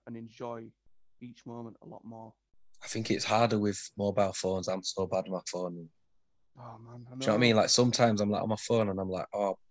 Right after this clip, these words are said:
Speaker 2: but kids are doing that. Why are you not?" I'm literally telling myself in my own head, "Why are you not there doing that with them?"
Speaker 1: Yeah, and it's, it's hard. It's the pressures of,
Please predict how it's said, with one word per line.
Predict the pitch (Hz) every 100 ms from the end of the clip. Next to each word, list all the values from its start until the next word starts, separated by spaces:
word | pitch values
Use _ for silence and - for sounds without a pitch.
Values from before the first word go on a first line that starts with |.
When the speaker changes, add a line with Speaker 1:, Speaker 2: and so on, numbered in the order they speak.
| -
Speaker 2:
but | - _ _ _ _ -
kids | 101 -
are | 90
doing | 98 95
that. | 101 -
Why | 107 107
are |
you | 101 101
not?" | 98 - - _ _ - - -
I'm | 104
literally | 107 110 104
telling | - 98
myself | 95 98 101 101
in |
my | 95
own | 92 95
head, | 92 _
"Why | 98
are | 98
you | 98 98
not | 87 - _ -
there | 95 87
doing | 92 92
that | 92
with | 90
them?" | 95 - _ _ _ _ _ - - -
Speaker 1:
Yeah, | 131 131 127 131 -
and | 147
it's, | 151 - _ _ _ _ _
it's | - 131
hard. | 160 156 143
It's | -
the | 135
pressures | - 151 - 131
of, | 123